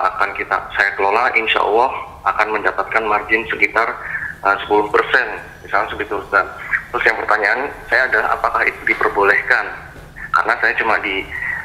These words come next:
eh, infokan, insya Allah ini akan saya kembangkan dan insya Allah nanti saya akan ambil, eh, keuntungan sekitar sepuluh persen dan nanti, eh, sesuai yang di, apa, investasikan berarti nanti akan mendapatkan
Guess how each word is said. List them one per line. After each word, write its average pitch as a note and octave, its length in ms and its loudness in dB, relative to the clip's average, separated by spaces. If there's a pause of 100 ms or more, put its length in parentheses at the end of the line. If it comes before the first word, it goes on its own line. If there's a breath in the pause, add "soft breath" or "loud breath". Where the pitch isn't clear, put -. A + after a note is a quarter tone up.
(120)
eh, G2 520 4 (120)
infokan, A2 560 0 (240)
insya G#2 240 4
Allah C3+ 160 2
ini C#3 80 0
akan A#2 400 0
saya G#2+ 160 4
kembangkan G#2 480 0
dan F#2+ 160 2
insya - 240 -4
Allah G#2+ 240 0
nanti - 240 2 (320 loud breath)
saya G#2+ 160 4 (160)
akan A2+ 160 0 (160)
ambil, G#2 240 -2 (640)
eh, F#2+ 360 4 (120)
keuntungan G2 720 4
sekitar - 240 0 (160)
sepuluh F#2+ 240 -6
persen G2 320 -2
dan F2+ 160 4
nanti, F#2+ 240 0 (480 loud breath)
eh, F#2 420 4 (140)
sesuai G#2 320 2
yang F#2+ 240 0
di, F#2+ 240 2 (560 loud breath)
apa, - 320 4
investasikan G#2 880 0
berarti F#2+ 240 0
nanti A#2+ 280 2 (520)
akan A2 320 2
mendapatkan G#2 480 2